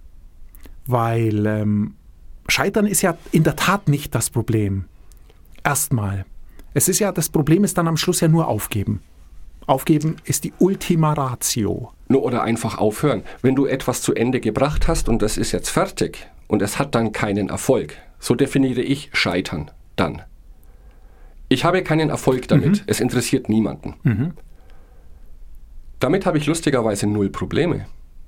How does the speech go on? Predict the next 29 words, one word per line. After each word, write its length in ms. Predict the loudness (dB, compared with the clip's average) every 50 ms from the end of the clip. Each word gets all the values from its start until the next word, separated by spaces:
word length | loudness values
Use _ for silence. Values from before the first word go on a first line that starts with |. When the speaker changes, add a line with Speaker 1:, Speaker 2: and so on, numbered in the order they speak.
| -18 -18 -18 -18 -20 -20 -20 -20 -20 -20 -20 -20 -20 -20 -14 -6
Speaker 2:
Hat 380 | -2 -2 -2 -2 -4 -12 -14 -16 -20 -10
halt 340 | -2 -2 0 0 0 -2 -4 -2
nicht 240 | 0 0 0 0 -4
funktioniert. 600 | -4 -2 -2 -2 0 0 -2 -2 -2 -4 -8 -8 -2
Speaker 1:
Mhm. 260 | -2 0 0 0 -4 -6 -6 -10 -10 -10 -12 -14 -14 -6 -2
Speaker 2:
Die 80 | -2 0
Frage 360 | 2 2 2 2 2 0 -2
ist, 260 | -2 -2 -2 -2 0
ob 160 | -2 0 2
man 140 | 2 0 0
sagt, 340 | 0 0 -2 -2 -4 -8 -18 -18 -20 -20 -20 -20 -20 -20 -16 -6 0
gibt 260 | 0 0 0 2 -2
es 340 | 0 0 -2 -6 -8 -10 -12 -20 -20 -20 -20 -10 -2 0
in 140 | 2 2 4
dem 140 | 4 4
Moment, 440 | 4 4 2 2 0 -2 -4 -2 2
wo 100 | 2 2 2
ich 180 | 0 -2 0
sehe, 500 | 0 2 2 2 2 0 0 -2 -4 -8 -8 -2
mein 180 | 0 0 2 2
Buch 160 | 2 0 2
verkauft 420 | 0 -2 -2 0 0 0 0 0 -4
sich 220 | -6 -4 -4 -4
nicht, 240 | -6 -8 -8 -12 -16 -16 -18 -16 -16 -14 -14 -14 -16 -16 -16 -18 -18 -18 -20 -20 -20 -20 -20 -20 -20 -10 -2 0
dieser 220 | 2 2 2 0
Artikel 340 | 0 0 0 0 0 0 0
wird 160 | 0 0 0
nicht 200 | 0 -2 -2 0
gelesen. 420 | 0 0 2 2 0 -2 -6 -8